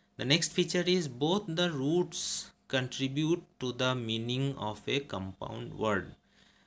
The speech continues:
See these examples, as I have mentioned earlier, classroom and blackboard. In classroom, we can see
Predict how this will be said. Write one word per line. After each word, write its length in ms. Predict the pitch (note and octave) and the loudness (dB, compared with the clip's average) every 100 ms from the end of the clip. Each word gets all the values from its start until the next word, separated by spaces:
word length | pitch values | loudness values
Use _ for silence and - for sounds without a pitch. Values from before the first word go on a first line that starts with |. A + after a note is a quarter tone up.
| _ _ _ - | _ _ _ -10
See 280 | - D#3+ D#3+ | -4 0 2
these 380 | E3+ E3 - | 2 2 2
examples, 920 | C3+ B2+ B2 C#3 C#3+ D3 D3+ D3+ - - | 0 -2 2 2 2 0 0 0 -4 -8
as 300 | A#2+ B2+ B2+ | -6 -4 -2
I 100 | B2+ | -2
have 140 | C#3 | -2
mentioned 480 | C3+ A#2+ B2 - C#3+ | -2 -2 0 2 2
earlier, 320 | A#2 A#2+ C3+ | 2 2 0
classroom 680 | C#3 - A#2 A#2+ - C3+ C3+ | 0 2 4 4 0 0 0
and 180 | B2+ A#2+ | -2 0
blackboard. 500 | G#2+ A2+ G2 F#2+ E2 - _ _ _ _ - - | 2 0 0 -2 -2 -6 _ _ _ _ -16 -4
In 180 | B2 C3 - | -4 -4 2
classroom, 720 | E3 G3 - A#2 B2 G3 A#3+ - - _ _ _ _ - | 6 6 6 2 2 2 0 -12 -20 _ _ _ _ -6
we 200 | B2+ B2 | -4 -2
can 260 | - C#3 | 0 2
see 560 | C#3 - F3+ C3 C#3 | 2 4 6 6 2